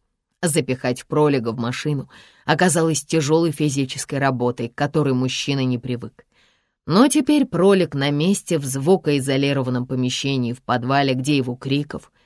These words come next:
никто не услышит. Мужчина равнодушно оглядел кучу на полу. В желтоватом свете тело выглядело как труп. Слабая лампа накаливания или ночное освещение,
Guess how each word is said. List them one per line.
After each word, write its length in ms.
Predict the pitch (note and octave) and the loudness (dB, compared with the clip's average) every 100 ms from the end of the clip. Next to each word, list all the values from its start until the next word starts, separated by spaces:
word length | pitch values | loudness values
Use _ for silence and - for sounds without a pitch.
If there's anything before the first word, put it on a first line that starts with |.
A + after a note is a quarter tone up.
| _ | _
никто 400 | - E3 C3 - | 0 0 0 -4
не 120 | C3+ B2+ | -2 -2
услышит. 640 | B2+ - - C3+ - _ _ _ _ _ | -4 -8 -10 -10 -14 _ _ _ _ _
Мужчина 460 | D#3+ F#3 - E3 D#3 | 2 4 4 0 0
равнодушно 640 | C#3+ D3 C#3+ D3+ - B2+ | 0 0 0 -2 -2 -2
оглядел 480 | C3+ C#3 C3+ C3+ B2+ | 0 0 0 0 -2
кучу 380 | - F3 - | -2 -2 -2
на 100 | D3 | -6
полу. 380 | C3 C3+ B2+ C3 _ _ _ _ _ | -4 -4 -4 -4 _ _ _ _ _
В 80 | C3+ | -4
желтоватом 720 | C3 F#3+ G3+ A3 C4+ E3+ D3 | 0 0 0 -2 -2 -2 -4
свете 540 | - C3+ E3+ E3+ D#3 | -4 -2 0 0 -6
тело 400 | D#3 D#3 D3 C#3 | -4 0 2 0
выглядело 640 | B2 C#3+ C#3 C3+ B2+ B2 | 0 -2 0 -2 0 -2
как 300 | A#2+ B2+ B2+ | -4 -6 -8
труп. 360 | - - A#2+ - _ _ _ _ | -10 -12 -12 -14 _ _ _ _
Слабая 580 | - D3+ E3+ D#3+ C3+ B2+ | -4 2 4 4 2 2
лампа 380 | C3+ C3 A#2+ A#2+ | 2 0 -2 -4
накаливания 800 | A#2+ B2 D#3 D#3+ C#3 C3 C3 | -4 -4 -4 -2 -2 -2 0
или 100 | B2+ | 0
ночное 540 | B2 B2 C3 - C#3 A#2+ | 0 -2 -4 -4 -2 -2
освещение, 720 | A#2+ A#2+ B2 - C#3+ D#3+ - | -6 -8 -8 -4 -4 -4 -8